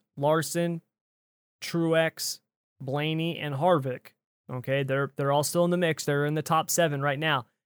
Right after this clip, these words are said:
And later on, we're gonna do, I got a little game that I'm gonna play, a little, I don't know what you wanna call it, a segment,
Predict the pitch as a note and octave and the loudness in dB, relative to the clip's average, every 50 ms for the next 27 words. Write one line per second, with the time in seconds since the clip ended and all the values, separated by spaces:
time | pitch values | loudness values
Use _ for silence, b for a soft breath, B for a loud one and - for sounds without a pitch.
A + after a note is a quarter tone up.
0 | _ - - D#3 D#3 D3 C#3+ D#3 F3 G3+ A3 A3+ A3+ G#3+ A3 G#3+ F#3 C#3 - _ | _ -12 -6 -4 -2 0 2 4 4 6 6 4 4 2 2 0 0 -2 -6 _
1 | _ _ _ C#3+ D#3+ E3+ G3 A3 A3+ G3+ D#3 C#3+ F3 F#3 F#3 F3+ E3+ D#3 - - | _ _ _ -4 -2 0 0 0 0 0 0 0 0 2 2 2 2 0 -2 -4
2 | D3 D3+ D#3 F3 F3+ E3+ F3 F3 F3 D#3 B2 A2+ - D3+ D#3 D#3 D#3 D3 C#3 C3+ | -4 0 2 4 4 4 6 6 4 4 2 0 0 0 0 2 0 0 0 -2
3 | C3 B2+ B2+ B2+ B2 B2 A#2 - - C3+ B2+ B2 B2 B2 C3 C#3+ C3+ C3+ C3 A#2 | -2 -2 -4 -4 -6 -8 -10 -6 -4 -4 -4 -2 -4 -4 -4 -2 -2 -2 -2 -4
4 | - _ _ _ _ _ _ _ _ _ _ C#3 C#3 B2+ A#2+ B2 A#2 A2+ - - | -6 _ _ _ _ _ _ _ _ _ _ -10 -8 -8 -8 -10 -12 -14 -14 -14
5 | B2 B2 B2 B2 - - - B2 B2+ C3 B2 A#2 - - - C3+ C#3 C3+ C3+ C#3+ | -14 -16 -16 -18 -18 -14 -8 -6 -6 -6 -4 -4 -4 -4 -2 -2 -2 -4 -4 -6
6 | D3 D3 C#3 - | -6 -6 -8 -10